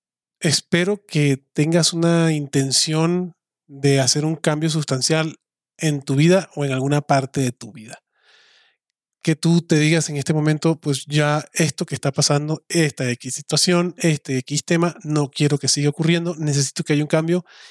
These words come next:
y para eso estamos nosotros aquí, para poder ayudarte a caminar ese nuevo rumbo, para poder llegar a ese nuevo tú, como tú quieres, donde tú quieres estar. Este camino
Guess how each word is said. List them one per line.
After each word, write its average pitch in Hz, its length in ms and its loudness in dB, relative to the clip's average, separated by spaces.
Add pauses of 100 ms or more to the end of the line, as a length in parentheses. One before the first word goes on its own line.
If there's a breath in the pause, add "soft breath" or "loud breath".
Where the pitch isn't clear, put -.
y 170 140 -4
para 156 160 2
eso 160 160 -2
estamos 151 240 -2
nosotros 139 340 -4
aquí, 123 220 -8 (480 soft breath)
para 151 240 2
poder 147 180 2
ayudarte 156 480 0
a 151 260 2 (840)
caminar 147 680 -2 (460)
ese 143 260 0
nuevo 135 320 2
rumbo, 175 460 2 (480 loud breath)
para 143 180 2
poder 143 240 0
llegar 160 480 0 (360 soft breath)
a 147 180 2
ese 147 200 2
nuevo 151 440 2 (120)
tú, 190 480 2 (300)
como 135 320 -2
tú 170 220 2
quieres, 170 440 0
donde 135 300 -4
tú 147 160 -4
quieres 143 300 0
estar. - 420 -8 (920 soft breath)
Este 208 260 0
camino 196 500 2